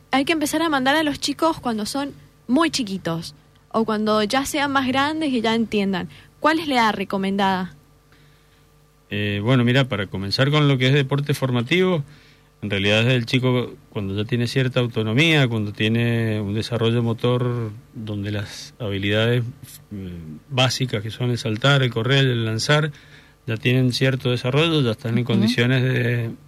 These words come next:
Speaker 2: de compartir con compañeros <clears throat> en deportes como el básquet, el fútbol, el handball o lo que fuere. Eh, o sea que, eh, como te digo, desde los cinco o seis años ya se pueden comenzar con, o antes tal vez,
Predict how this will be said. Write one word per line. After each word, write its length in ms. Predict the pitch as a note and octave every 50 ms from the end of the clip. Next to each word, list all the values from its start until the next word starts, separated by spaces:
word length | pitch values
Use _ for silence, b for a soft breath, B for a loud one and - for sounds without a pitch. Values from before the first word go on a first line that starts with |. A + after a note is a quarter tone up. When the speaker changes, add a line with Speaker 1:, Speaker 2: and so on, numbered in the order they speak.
| -
Speaker 2:
de 160 | - B2 A2+ A2
compartir 520 | - A2+ A2 G#2 A#2 A#2 A2 C3+ B2+ A#2
con 120 | C3+ B2
compañeros 680 | A#2 A#2 A#2 A2+ A#2+ A#2+ C3+ C#3+ D3 D#3 E3+ D#3+ D3+ - b b b b b b b b
<clears throat> 320 | b b b _ _ -
en 340 | - F3+ D#3+ C#3+ B2+ A#2+ A2+
deportes 420 | A2 A2 G#2 B2 A#2+ A2+ B2+ B2+ -
como 220 | - A2 G#2+ G#2
el 60 | G#2 G#2
básquet, 540 | A#2+ B2+ C3 B2+ - - - B2+ B2+ B2
el 200 | A#2+ A#2 A2 G#2
fútbol, 600 | G2 - A#2+ B2 B2 C3 C3 C3 C3 C3 C3 B2+ A2+
el 100 | A2 G#2+ -
handball 480 | B2 B2 C3 C3+ C3 C3+ C3+ C3 C3 A#2
o 100 | G#2 G#2+
lo 100 | G#2+ G#2
que 80 | A2 A2
fuere. 300 | - - G#2+ G#2 G#2 - - - - _ _ _ _ _ _ _ _ _ _ _ _ _ _ _ _ _ _ _ _ _ _ _ -
Eh, 340 | G#2 G2+ G#2+ G#2+ G#2 G#2 G#2
o 60 | G#2
sea 160 | - A#2 A2
que, 180 | A2 A#2+ A#2 G#2+ - - - - b b b b b b b b b b b b _ _ _ _ -
eh, 120 | - A2
como 200 | - G#2+ G#2 G#2+
te 120 | G#2+ - A#2
digo, 240 | A#2+ A#2 A2 G#2+
desde 180 | G#2 G2+ G#2 G2+
los 680 | G2+ G#2 G2+ - - - - - - - - - - -
cinco 380 | - - B2 A#2+ B2 A2+ - G#2+
o 20 |
seis 240 | - - A#2+ A#2+ B2 C3+
años 240 | C#3 C#3+ D3 C3+
ya 100 | A#2+ A#2+
se 140 | G#2+ - B2
pueden 420 | A2+ B2 B2 B2 B2+ B2+ B2+ B2 A#2
comenzar 460 | - A2+ A2 A2+ G#2+ - - B2+ B2+
con, 540 | B2+ B2 A#2+ A#2 A2+ A2 A2 G#2+ G#2+ A2 -
o 180 | A#2+ A2 A2 B2+
antes 340 | C#3 C#3 C3 C#3 C3 B2 -
tal 200 | - - A#2+ A#2+
vez, 340 | C#3 D#3 E3+ F3+ F#3 -